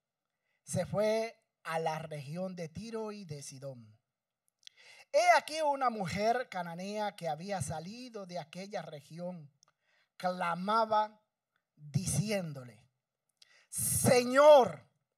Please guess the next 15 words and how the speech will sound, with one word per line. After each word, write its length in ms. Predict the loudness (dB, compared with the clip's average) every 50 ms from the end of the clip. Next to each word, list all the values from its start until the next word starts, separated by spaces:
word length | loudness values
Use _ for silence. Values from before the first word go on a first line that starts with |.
| _ _ _ _ _ _ _ _
hijo 600 | -12 -10 -8 -6 -4 -4 -2 -2 0 2 2 2
de 160 | 4 2 2 4
David, 480 | 4 4 4 2 -6 -8 -10 -12 -16 -20 _ _ _ _ _ _ _ _ _ _ _ _
ten 300 | 2 4 4 4 2 -2
misericordia 1040 | -6 -6 -4 -4 -2 -2 -2 -4 -6 -8 -4 0 4 4 4 4 2 -2 -6 -6 -6
de 160 | -6 -6 -8
mí. 260 | -6 -8 -8 -8 -10 -14 -18 _ _ _ _ _ _ _ _ _ _ _ _ _ _ _ _ _
Mi 460 | -18 -14 -10 -10 -8 -8 -8 -8 -8
hija 520 | -6 -6 -4 0 2 4 4 4 2 0 -6 _ _
está 480 | -8 -6 -4 -6 -4 2 4 4 4 4
gravemente 1000 | 0 -2 -2 2 4 6 6 6 4 2 2 0 -4 -6 -6 -8 -10 -8 -4 -4
atormentada 1000 | -4 -2 -2 -4 -4 -4 -4 -8 -8 -8 -10 -8 _ 0 0 2 2 2 0 0
por 220 | -2 -4 -2 -2 -2
un 200 | -4 -6 -6 -6
demonio." 600 | -6 -4 -2 -2 -2 -2 -2 -4 -6 -10 -12